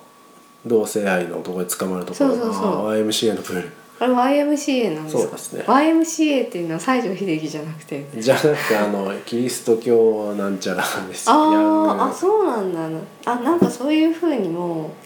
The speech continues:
Speaker 2: 決められた団体の施設なんですか、あれは。
Speaker 1: ワイエムシーエーの説明はここからするんですか？
Speaker 2: <laughs>
Speaker 1: ちょっと後で、
Speaker 2: すいません。
Speaker 1: 後でググっといてください。
Speaker 2: あ、わかった。
Speaker 1: ワイエムシー、はい。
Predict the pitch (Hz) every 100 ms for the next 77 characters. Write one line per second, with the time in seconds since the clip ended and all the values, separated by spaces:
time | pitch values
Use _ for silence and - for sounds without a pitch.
0 | - - 262 277 285 285 277 262 254 254
1 | 254 254 254 254 - 226 - 147 147 -
2 | - 151 160 175 127 180 208 208 196 220
3 | 143 117 120 139 135 139 139 - 147 -
4 | 127 - - - - 339 - - 254 -
5 | - - 294 - - 202 180 135 123 165
6 | 226 170 135 113 117 208 220 226 - -
7 | 220 208 - 110 110 123 120 104 - 117
8 | - - - -